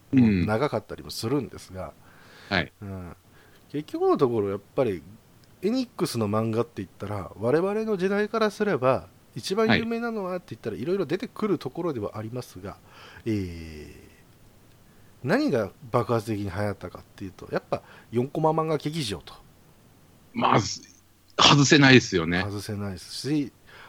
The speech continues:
Speaker 2: あの、結局ドラクエっていうあの文化を裏から支えてたというか、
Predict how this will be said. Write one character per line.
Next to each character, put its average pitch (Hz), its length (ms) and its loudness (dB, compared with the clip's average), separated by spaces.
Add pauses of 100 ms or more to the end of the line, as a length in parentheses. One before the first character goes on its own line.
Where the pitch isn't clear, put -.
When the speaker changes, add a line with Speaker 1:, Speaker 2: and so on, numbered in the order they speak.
(100)
Speaker 2:
あ 127 140 0
の、 113 260 -6 (280)
結 - 140 -20
局 254 260 -6
ド 127 180 2
ラ 196 120 6
ク 220 120 -2
エ 214 200 6
っ - 20 -2
て - 240 -10
い 214 60 0
う 202 60 2
あ - 40 0
の 190 80 0
文 156 240 -4
化 - 160 -4
を 107 120 0
裏 135 220 4
か 262 120 2
ら 127 80 4
支 - 100 -4 (100)
え 110 140 2
て 117 100 0
た 92 140 -6
と - 120 -16
い 69 100 -12
う 65 80 -16
か、 - 260 -18